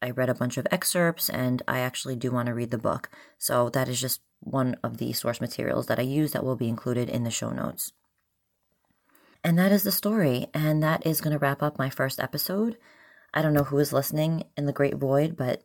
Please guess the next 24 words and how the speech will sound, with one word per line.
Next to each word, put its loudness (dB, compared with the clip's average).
thank -6
you -2
for -4
listening. 0
And 2
because -2
my 0
podcast -4
is -2
called -4
The -6
Crime -2
Cat, 0
I 4
figured 0
I 2
would 0
end 2
each -4
podcast -2
on 0
a 2
lighter 4
note, 4